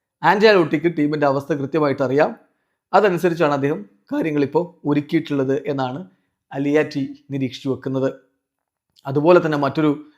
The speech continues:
ബ്രസീലിയൻ ഫുട്ബോൾ നിരീക്ഷകൻ, ആ, ബ്രൂണോ കാസൂച്ചി വിശദീകരിക്കുന്നത് ആഞ്ചലോട്ടിയുടെ എറ അത്ര വലിയൊരു എക്സൈറ്റ്മെന്റിലല്ല ആരംഭിച്ചതെങ്കിലും, but there are reasons to be hopeful.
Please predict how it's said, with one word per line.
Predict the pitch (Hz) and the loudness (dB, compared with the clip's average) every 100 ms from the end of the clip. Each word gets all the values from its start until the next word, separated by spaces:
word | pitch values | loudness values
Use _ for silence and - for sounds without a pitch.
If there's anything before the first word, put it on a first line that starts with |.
| _ _ _ | _ _ _
ബ്രസീലിയൻ | 151 151 151 143 | 0 2 0 -2
ഫുട്ബോൾ | 143 135 139 | -4 0 2
നിരീക്ഷകൻ, | 135 139 139 160 143 117 - _ _ 131 | 2 2 2 2 2 -2 -12 _ _ -10
ആ, | 131 127 127 127 _ _ _ _ - | -8 -8 -10 -14 _ _ _ _ -2
ബ്രൂണോ | 147 180 180 160 - _ 151 | 6 6 6 4 -2 _ -2
കാസൂച്ചി | 139 175 175 156 123 - _ _ | 0 0 0 -2 -6 -10 _ _
വിശദീകരിക്കുന്നത് | 143 147 151 147 143 147 135 127 - _ _ _ _ _ | -12 -4 0 0 -2 -4 -2 -4 -6 _ _ _ _ _
ആഞ്ചലോട്ടിയുടെ | 135 160 180 185 180 175 165 - | -4 -2 2 0 4 4 4 4
എറ | 147 156 131 - - _ _ - | 2 4 4 0 -20 _ _ -8
അത്ര | 151 185 | 0 4
വലിയൊരു | 170 170 160 | 6 6 4
എക്സൈറ്റ്മെന്റിലല്ല | 156 - 196 190 190 175 180 156 156 151 - | 2 4 4 4 2 -2 0 2 2 0 2
ആരംഭിച്ചതെങ്കിലും, | 143 147 147 147 147 139 135 139 127 - _ _ _ _ _ _ 147 | 2 2 -2 0 -2 0 -2 -2 -4 -16 _ _ _ _ _ _ 0
but | 143 | 0
there | 135 147 147 | 2 4 6
are | 143 143 131 135 | 4 2 -6 -2
reasons | 156 156 143 | -2 -2 -10
to | - 131 | -10 -8
be | 131 | -6
hopeful. | - 135 131 - | -6 -8 -8 -8